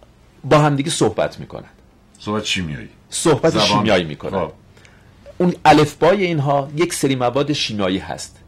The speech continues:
Speaker 1: که اینها گلیکوپپتاید هستن.
Speaker 2: مهم.
Speaker 1: پروتئین‌های خیلی کوچیک
Speaker 2: اوکی.
Speaker 1: که ظرف چند ثانیه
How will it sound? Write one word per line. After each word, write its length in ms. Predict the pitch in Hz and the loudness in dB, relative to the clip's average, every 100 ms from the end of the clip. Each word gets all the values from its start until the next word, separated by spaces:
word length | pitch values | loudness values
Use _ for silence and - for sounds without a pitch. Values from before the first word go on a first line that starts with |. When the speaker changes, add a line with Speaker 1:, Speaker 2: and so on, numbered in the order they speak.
| - | -8
Speaker 1:
که 100 | 139 | -4
اینها 400 | 127 123 151 160 - - 127 | -2 0 -2 -2 -10 -6 -2
گلیکوپپتاید 760 | 131 135 120 120 - 110 92 | 0 0 -2 -4 0 0 0
هستن. 320 | 69 - - - _ - | -4 -12 -14 -20 _ -14
Speaker 2:
مهم. 120 | 85 73 - | -12 -12 -8
Speaker 1:
پروتئین‌های 580 | - 143 143 127 135 151 | 0 0 0 -2 0 0
خیلی 260 | 135 147 135 | 0 -2 -4
کوچیک 380 | - 95 - - - - - - | -8 -8 -10 -14 -20 -20 -20 -14
Speaker 2:
اوکی. 140 | 85 - | -14 -4
Speaker 1:
که 100 | 156 | -2
ظرف 280 | 123 180 165 | 2 2 2
چند 360 | 151 - 160 156 | 0 0 0 -2
ثانیه 540 | - 120 110 98 | -4 -4 -2 -4